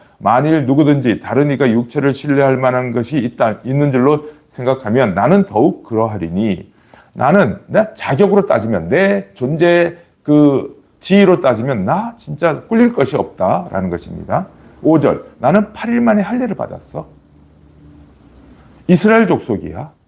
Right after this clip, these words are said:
베냐민 지파야. 아주 뛰어난 지파지라는 것입니다. 히브리인 중에 히브리인이죠.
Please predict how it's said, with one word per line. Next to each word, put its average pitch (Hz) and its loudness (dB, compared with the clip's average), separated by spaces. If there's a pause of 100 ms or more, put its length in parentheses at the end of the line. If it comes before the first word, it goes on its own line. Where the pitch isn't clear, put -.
(920)
베냐민 208 4
지파야. 156 -6 (380)
아주 151 -10
뛰어난 208 2
지파지라는 104 -6
것입니다. - -14 (340)
히브리인 226 4
중에 175 0
히브리인이죠. 175 -8